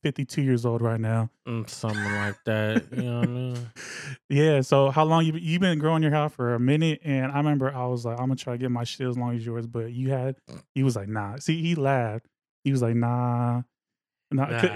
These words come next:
Speaker 1: the
Speaker 2: wasn't
Speaker 1: thing
Speaker 2: gonna
Speaker 1: is,
Speaker 2: happen.
Speaker 1: yeah. So when you gonna cut it? That's the real question.
Speaker 2: Getting close to cutting it. It's
Speaker 1: Why is
Speaker 2: getting
Speaker 1: that?
Speaker 2: close to that time. It almost happened on Father's Day.
Speaker 1: Really?
Speaker 2: Yeah, I thought about it.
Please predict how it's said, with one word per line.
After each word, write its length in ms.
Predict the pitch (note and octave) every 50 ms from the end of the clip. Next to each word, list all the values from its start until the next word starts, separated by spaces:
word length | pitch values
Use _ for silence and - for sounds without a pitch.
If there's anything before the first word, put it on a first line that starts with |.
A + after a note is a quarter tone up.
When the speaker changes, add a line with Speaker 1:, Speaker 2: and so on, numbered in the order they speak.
| F3 G2+
Speaker 1:
the 40 | G2+
Speaker 2:
wasn't 180 | - D#3 D#3 -
Speaker 1:
thing 120 | G3 F#3+
Speaker 2:
gonna 100 | F#3 G3
Speaker 1:
is, 160 | G3 F#3+ F3 D#3+ D3
Speaker 2:
happen. 100 | - - _ _ _ _ -
Speaker 1:
yeah. 220 | E3 D#3+ E3+ D#3+ C#3+
So 200 | - - C#3+ C3+
when 180 | C3+ C#3+ D#3
you 80 | D#3+ D3
gonna 160 | C#3+ B2+ A2+ -
cut 240 | - - D3+ C#3+
it? 120 | C3+ B2 A#2
That's 200 | A#2+ C3 C#3+ -
the 100 | - A2
real 220 | A2+ B2+ C#3 C3+
question. 500 | - - - B2 - - - - F#3+ E3 _ _ _ _ _ _ _ _ _ _ _ _ -
Speaker 2:
Getting 200 | - E3 D#3 A#2+
close 340 | - - A#2+ A#2 A2 G2+ -
to 80 | - G2
cutting 400 | - - A2 G#2 G2 F2 E2+ F#2
it. 200 | F2 F2 F2 E2 _ -
It's 120 | A2 A2
Speaker 1:
Why 140 | C3+ B2+ B2+
is 60 | C3
Speaker 2:
getting 160 | B2+ B2 A#2+
Speaker 1:
that? 60 | A#2 A#2+
Speaker 2:
close 280 | A#2+ A2+ A2 G#2 - -
to 80 | - G2+
that 240 | G2 F#2+ F#2 F#2 -
time. 520 | - G2+ F#2+ F#2 F2+ - - F2+ F#2 G2 G2
It 100 | A2+ A#2+
almost 380 | C3+ C#3+ D3 D3+ D3 C#3 B2+ A2+
happened 420 | B2 B2 B2 A#2+ A#2 A2+ - A#2 A2+
on 160 | A2+ A2 G#2+
Father's 540 | - - B2 A#2 A2+ A2 A2 A2+ A2 A2 A2
Day. 440 | A2 A2+ A2 A2 G#2+ G#2+ G#2+ G#2 - _ -
Speaker 1:
Really? 680 | - B2+ D3+ F#3+ C4+ D#4 D#4 C4+ F3+ C#3 B2 A#2 A#2 A#2
Speaker 2:
Yeah, 640 | B2 A2 G#2 G2+ F#2+ F#2 F#2 F#2 - - G2 G2
I 40 | - A#2
thought 240 | - G2 G2 -
about 440 | - F2 F2 - E2+ E2 E2+ - F2
it. 240 | E2 E2+ E2+ E2+